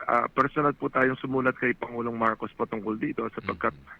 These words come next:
Speaker 1: kung, ah, maging, ah, special non-working day po ito sa San Juan,
Speaker 2: Mm.
Speaker 1: ay, ah, hindi nga ho ngayon mag-aalala masyado yung mga papasok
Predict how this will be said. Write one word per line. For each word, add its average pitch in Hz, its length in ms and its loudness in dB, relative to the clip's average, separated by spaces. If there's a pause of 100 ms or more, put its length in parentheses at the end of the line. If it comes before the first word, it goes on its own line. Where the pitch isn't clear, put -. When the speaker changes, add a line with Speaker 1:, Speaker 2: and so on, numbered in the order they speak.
(260)
Speaker 1:
kung, 147 320 4
ah, 139 80 6
maging, 135 480 2
ah, 113 640 2 (100)
special 139 380 0
non-working 131 560 0
day 123 100 10
po 120 160 0
ito 117 220 0
sa 120 80 -4
San 147 240 -2
Juan, 107 220 0 (100)
Speaker 2:
Mm. 104 320 -10
Speaker 1:
ay, 127 240 4
ah, 110 500 0 (380)
hindi 156 240 -4
nga 151 80 6
ho 147 160 4
ngayon 139 320 4
mag-aalala 127 480 4
masyado 120 320 2
yung 123 240 2
mga 117 240 2
papasok 101 480 -4